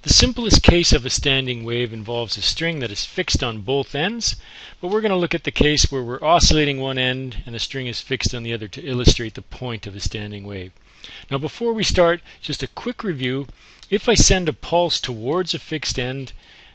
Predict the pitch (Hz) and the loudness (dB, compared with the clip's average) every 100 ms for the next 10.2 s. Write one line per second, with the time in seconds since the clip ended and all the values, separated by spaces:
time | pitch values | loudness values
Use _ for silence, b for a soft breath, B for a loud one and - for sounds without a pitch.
0 | - 117 143 143 - 123 110 107 - 190 | -16 -10 -4 -2 -2 -4 -10 -10 2 2
1 | - 175 147 131 - 147 - 135 127 113 | 4 2 2 -2 -6 0 2 2 -2 -6
2 | - 131 131 - - 110 - 113 92 92 | 0 2 2 0 -4 0 4 4 2 -8
3 | 123 175 233 262 - 226 - 170 151 139 | -10 0 0 0 -4 -2 0 0 0 0
4 | 139 139 127 B B B - - 190 208 | 0 -2 -8 B B B -10 -6 -4 2
5 | - 180 156 156 147 123 113 123 120 120 | 6 6 4 0 0 0 -6 -6 -4 0
6 | 127 123 117 117 117 107 120 113 101 - | 0 2 2 2 -4 -2 -2 -2 -2 -2
7 | 117 101 - b b b b 131 - 131 | -2 -4 -18 b b b b -2 -2 -4
8 | 127 - 165 143 185 196 120 113 - 139 | 4 4 4 4 4 2 -2 -4 -2 -2
9 | 117 104 127 123 113 110 101 - 175 90 | -4 -2 -2 -2 -8 -8 -2 2 0 -2
10 | 101 | -10